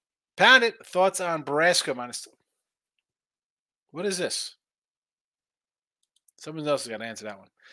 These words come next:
Here, nobody wants to watch World Series with this matchup. Still money to be made, peeps. Who hit? Who doesn't wanna?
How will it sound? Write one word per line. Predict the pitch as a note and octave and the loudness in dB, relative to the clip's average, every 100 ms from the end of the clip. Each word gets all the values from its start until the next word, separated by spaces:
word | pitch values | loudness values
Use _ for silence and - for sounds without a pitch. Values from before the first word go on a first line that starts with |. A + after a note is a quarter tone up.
| - - - - | -20 -20 -20 -4
Here, | G3 G#3 | 0 2
nobody | G#3+ G3+ | 4 6
wants | G3+ F#3+ | 4 4
to | |
watch | G3 F#3 | 2 2
World | G3 F#3 | 0 0
Series | F#3+ F#3 E3+ | 0 -2 -2
with | E3 D#3+ | -6 -10
this | - | -6
matchup. | D3 B2+ A#2 G#2 - _ | -6 -4 -8 -12 -20 _
Still | - - - D#3+ | -10 -8 -6 -8
money | E3 D#3+ | -4 -6
to | D#3 | -6
be | D3 | -6
made, | C#3+ D3 C#3 | -6 -6 -8
peeps. | D3 C3+ - _ _ - - - - | -12 -18 -20 _ _ -20 -20 -20 -12
Who | B3 - _ | -12 -12 _
hit? | - D#3+ F3+ - - - | -14 -14 -14 -20 -20 -20
Who | - B3+ | -6 2
doesn't | D4+ C#4 C#4 | 4 4 4
wanna? | C4 C4 A3+ | 6 6 4